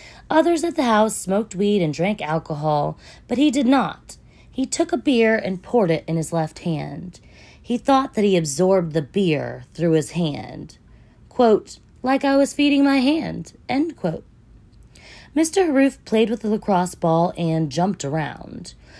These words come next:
He kept leaving to go into the woods to be with nature. This was him relating to his feeling of feeling like an animal. When they left, his sister did not want him to drive,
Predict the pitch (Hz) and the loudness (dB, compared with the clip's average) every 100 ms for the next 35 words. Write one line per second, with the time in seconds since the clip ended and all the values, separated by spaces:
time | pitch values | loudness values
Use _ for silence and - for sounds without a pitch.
0 | - - - 311 320 277 254 262 262 254 | -12 -8 0 2 2 0 2 4 4 2
1 | 220 202 214 220 202 196 175 190 156 - | 0 2 2 2 0 -2 2 2 0 -4
2 | - - - 160 208 156 147 156 151 - | -8 -10 -6 -2 0 0 -2 -4 -6 -8
3 | - 131 127 147 - - - - - - | -12 -12 -14 -16 -20 -20 -20 -20 -20 -20
4 | - - 294 - 247 254 - 226 220 208 | -6 2 2 2 0 0 2 2 2 4
5 | 180 180 180 175 175 165 - 160 151 160 | 4 2 0 0 -2 -4 -2 0 0 -2
6 | - 147 143 151 - - - - 160 151 | -4 -4 -4 -4 -12 -20 -14 -4 -2 0
7 | 151 143 165 - 208 233 156 - 180 - | -2 -4 -6 -4 -4 -4 -6 -12 -18 -20
8 | - - - - - - 226 247 302 277 | -20 -20 -20 -20 -20 -8 0 2 4 6
9 | 247 247 214 190 220 - 220 165 170 185 | 4 2 -2 -4 -4 -2 -2 0 0 0
10 | 214 214 208 185 160 185 143 127 - - | 0 0 0 -2 -2 0 0 -4 -12 -16